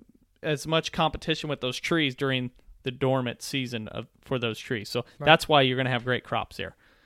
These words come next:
Speaker 2: Bingo. Great
Speaker 1: Just,
Speaker 2: point.
Speaker 1: just thought I would throw that out there.
Speaker 2: Yeah.
Speaker 1: Another way we can improve these little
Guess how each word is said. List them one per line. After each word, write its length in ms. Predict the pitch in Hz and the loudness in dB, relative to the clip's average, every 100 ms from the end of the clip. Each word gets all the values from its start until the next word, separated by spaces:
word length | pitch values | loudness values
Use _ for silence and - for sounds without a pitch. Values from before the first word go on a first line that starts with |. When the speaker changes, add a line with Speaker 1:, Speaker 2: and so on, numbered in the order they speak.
| _ _ _ _ _ _ - | _ _ _ _ _ _ -2
Speaker 2:
Bingo. 360 | 165 143 - - _ _ _ _ _ - | -2 -4 -8 -14 _ _ _ _ _ -6
Great 180 | 160 - | -4 2
Speaker 1:
Just, 180 | 156 | 2
Speaker 2:
point. 160 | 139 131 - | 0 -10 0
Speaker 1:
just 260 | 147 147 | 2 4
thought 160 | - 147 | 6 8
I 200 | 139 135 | 8 6
would 160 | 127 - - | 2 -4 0
throw 240 | 147 139 | 6 6
that 180 | 131 127 | 6 2
out 240 | 120 120 - | 0 0 -2
there. 140 | - | -4
Speaker 2:
Yeah. 80 | 160 - | -4 0
Speaker 1:
Another 440 | 156 196 294 349 | 6 10 10 8
way 200 | 165 143 | 8 6
we 160 | 143 135 | 6 2
can 120 | 147 | 0
improve 600 | 135 131 - 143 135 131 | -2 -2 -2 0 2 0
these 240 | 135 127 - | -2 -4 0
little 540 | 139 175 196 196 - | 6 8 8 6 0